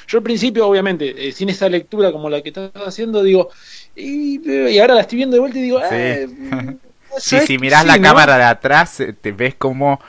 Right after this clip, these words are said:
Speaker 2: eh, Núñez intenta por afuera y se va quedando ya sin, sin pista, y el último toquecito que da, este, Abdala como para defender la posición, me parece que ese es el que mayor duda genera, porque los primeros dos o tres roces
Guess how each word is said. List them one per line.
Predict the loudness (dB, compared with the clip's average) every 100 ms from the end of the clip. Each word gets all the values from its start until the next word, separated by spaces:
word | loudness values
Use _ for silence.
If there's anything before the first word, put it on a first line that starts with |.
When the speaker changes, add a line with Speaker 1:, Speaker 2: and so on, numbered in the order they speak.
| -20 _
Speaker 2:
eh, | -4 0 0 -2 -4 -4 -6 -8 -12 _ -20 _ _ _
Núñez | -6 -4 -4 0 0 -2
intenta | -6 -4 -2 0 0
por | 2
afuera | 0 0 -2 2 2
y | 0
se | -2 0
va | 0
quedando | 2 0 2 -2
ya | -2 -2
sin, | -4 -8 -12 -14 -16
sin | -10 -10
pista, | -6 -6 -2 -4
y | -2 -2
el | 0
último | 0 -2 -4 -4 -2
toquecito | 0 -2 -6 -4 -2
que | -2 2
da, | 4 2 -2 -20 -20 -8
este, | -4 -4 -6 -4 0
Abdala | 0 2 2 2
como | 0 -2
para | 0 2
defender | 2 -2 -6 0
la | 0
posición, | 0 -4 -6 -4 -2
me | -2 -2
parece | 0 -2 -4 -8
que | -6
ese | -6 -4 -6
es | -6
el | -14 -10
que | -10 -10 -14 _ -4
mayor | -2 0 -4 -2
duda | 0 0
genera, | 0 0 2 2
porque | 0 -4 -4
los | -4
primeros | -6 -4 -2 0
dos | -2 -2
o | -4
tres | -4 -6
roces | -2 -2 0 -2